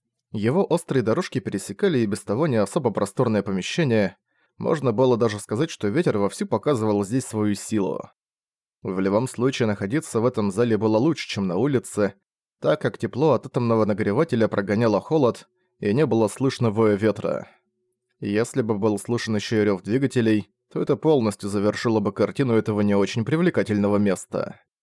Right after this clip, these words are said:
В зале ожидания было десять пассажиров. Для аэропорта захолустного городка Восточного Фронтира здесь собралась достаточно разношерстная публика.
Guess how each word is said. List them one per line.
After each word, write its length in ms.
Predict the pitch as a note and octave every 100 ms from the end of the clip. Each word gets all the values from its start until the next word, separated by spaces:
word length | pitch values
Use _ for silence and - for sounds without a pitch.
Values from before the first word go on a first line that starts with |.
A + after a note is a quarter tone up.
| _ _ _ _
В 160 | G2+ F#2+
зале 260 | G#2+ E3
ожидания 580 | C3 G2+ G2+ C3+ C#3+ A2+
было 320 | F#2+ A#2+ A2+
десять 360 | F#2+ A2+ B2 -
пассажиров. 720 | G2 - F#2+ D3 C3+ G#2+ - _ _ _ -
Для 260 | G#2 G2
аэропорта 500 | G2+ G#2+ A#2+ G3+ G3
захолустного 640 | A2+ A#2 A2+ D#3+ - A#2 G#2+
городка 400 | G#2 G2+ - E3
Восточного 560 | A2+ - B2 - G#2+
Фронтира 600 | F#2+ G2 G2 F3 B2+ G#2 - _ _ _
здесь 300 | - A2 G#3+
собралась 420 | - A2 A#2+ D#3
достаточно 580 | G#2+ G#2+ - G3 C3+ C3
разношерстная 680 | A2 G#2 A2 - A2+ - A2
публика. 600 | C3 B2 G#2 - D2